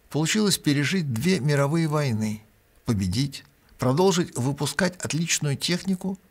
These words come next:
понятную, востребованную во всем мире. Вместе с Англией все английское считалось престижным, не вызывало вопросов и пользовалось спросом.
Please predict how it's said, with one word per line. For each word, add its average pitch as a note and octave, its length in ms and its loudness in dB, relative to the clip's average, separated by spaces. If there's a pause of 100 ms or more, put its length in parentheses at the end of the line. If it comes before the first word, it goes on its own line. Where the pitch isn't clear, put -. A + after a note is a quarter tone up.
понятную, E3 580 0
востребованную D#3 840 0
во D3 120 4
всем D#3 300 -2
мире. - 300 -4 (420)
Вместе C#3+ 400 0
с - 140 0
Англией D#3+ 420 2
все - 300 -2
английское A#2+ 760 -2
считалось B2+ 520 -2
престижным, E3+ 760 -2 (260)
не B2+ 120 0
вызывало E3 360 4
вопросов F3 600 0
и D3+ 180 -2
пользовалось C#3+ 680 -2
спросом. A2+ 600 -4